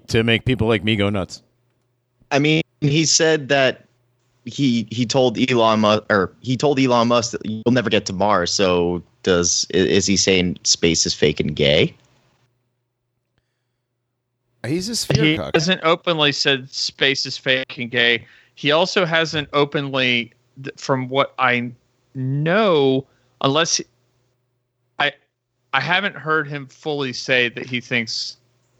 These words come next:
Speaker 3: we live on a globe, except he speaks of North and South Poles.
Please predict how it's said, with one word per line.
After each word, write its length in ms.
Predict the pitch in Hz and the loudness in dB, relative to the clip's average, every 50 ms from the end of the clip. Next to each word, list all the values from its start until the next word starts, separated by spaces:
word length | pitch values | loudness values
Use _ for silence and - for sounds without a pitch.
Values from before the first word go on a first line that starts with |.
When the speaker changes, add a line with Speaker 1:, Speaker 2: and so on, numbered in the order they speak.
| _ _ - | _ _ -6
Speaker 3:
we 100 | 127 123 | -4 -4
live 200 | 120 123 120 117 | -2 -4 -4 -4
on 160 | 117 117 110 113 | -4 -4 -4 -6
a 40 | 101 | -10
globe, 460 | - - 113 113 107 107 107 113 - - - _ - - | -12 -12 -6 -4 -4 -2 -4 -6 -10 -14 -20 _ -4 -4
except 400 | 139 - - - 180 180 180 - | -4 -2 2 0 0 0 0 -4
he 100 | 196 180 | -4 -4
speaks 460 | - - - - 180 180 - - - | -4 -6 -4 -2 -4 -4 -2 -2 -2
of 160 | 160 143 143 | -2 -2 -2
North 340 | 143 143 143 147 147 143 - | -4 -2 0 0 0 -2 -6
and 140 | 147 135 - | -10 -8 -8
South 360 | - - 139 127 123 - _ | -4 -2 -2 -2 -2 -4 _
Poles. 580 | - 165 160 143 117 - - - - - - | -4 -2 -2 -2 -2 -4 -8 -14 -16 -16 -16